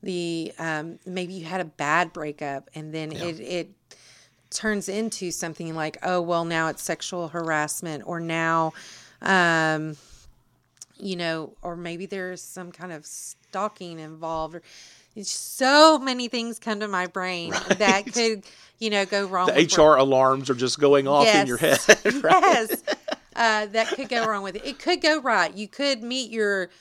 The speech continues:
Speaker 1: your best friend, your, your, um, marriage partner, um, and everything could be great. But there's just,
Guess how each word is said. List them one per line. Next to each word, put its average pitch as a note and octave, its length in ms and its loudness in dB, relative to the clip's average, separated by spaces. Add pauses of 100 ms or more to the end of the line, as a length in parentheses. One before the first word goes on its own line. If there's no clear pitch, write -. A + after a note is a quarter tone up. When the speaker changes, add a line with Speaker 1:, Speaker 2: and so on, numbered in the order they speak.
(260)
Speaker 1:
your G3+ 320 0
best B3+ 420 0
friend, B3 600 -2
your, F3+ 420 -6 (160)
your, F3+ 600 -6
um, F3 480 -6
marriage A3 400 -8
partner, G#3 480 -2 (440)
um, F#3+ 540 0
and G3+ 160 -8
everything G#3+ 440 -6
could - 220 -20
be F#3 260 -14 (260)
great. F3 1040 -4 (520)
But F#3 260 2
there's G3+ 320 -2
just, - 720 -4